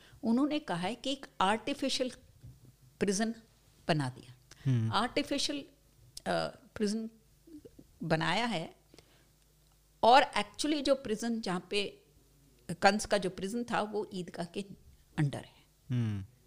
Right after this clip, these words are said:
Speaker 1: अब सच क्या है, ये तो हमको पता नहीं।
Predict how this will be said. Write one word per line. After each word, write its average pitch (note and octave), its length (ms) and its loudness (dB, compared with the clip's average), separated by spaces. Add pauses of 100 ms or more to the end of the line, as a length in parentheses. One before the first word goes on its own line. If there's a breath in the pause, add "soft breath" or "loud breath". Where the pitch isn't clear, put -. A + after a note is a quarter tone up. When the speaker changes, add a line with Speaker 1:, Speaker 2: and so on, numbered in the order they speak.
(840 soft breath)
Speaker 1:
अब G3+ 120 6
सच - 340 4
क्या A#3+ 140 4
है, A3+ 140 2
ये G#3+ 160 -2
तो A3 120 -2
हमको G#3+ 280 -6
पता G#3+ 260 -8
नहीं। A3 140 -6